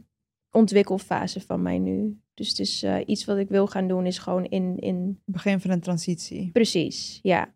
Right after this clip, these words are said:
Speaker 1: En dat laat ik helemaal lekker op z'n, op z'n tijd. Er zit geen haast achter. Het is, ehm,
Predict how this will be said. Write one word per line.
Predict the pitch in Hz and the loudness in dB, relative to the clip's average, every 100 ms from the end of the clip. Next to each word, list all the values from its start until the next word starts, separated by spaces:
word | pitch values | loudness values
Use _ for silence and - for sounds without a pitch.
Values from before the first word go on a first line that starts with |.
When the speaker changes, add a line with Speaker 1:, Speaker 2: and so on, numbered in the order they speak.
| _ | _
Speaker 1:
En | - 208 | 2 2
dat | 208 | 4
laat | 202 202 | 4 4
ik | |
helemaal | 202 214 233 | 4 4 6
lekker | 220 214 208 | 4 2 0
op | 202 - | -2 -2
z'n, | - 202 196 190 | 0 2 4 2
op | - | 0
z'n | - 208 | -4 0
tijd. | 208 196 196 190 | 2 4 4 0
Er | 196 | -2
zit | 202 | -4
geen | - 190 | -2 -2
haast | 185 180 185 - | 0 0 -2 -2
achter. | 185 - 190 180 | -4 -4 -6 -6
Het | 180 | -4
is, | 190 190 - | -6 -6 -6
ehm, | 190 185 185 | -6 -4 -4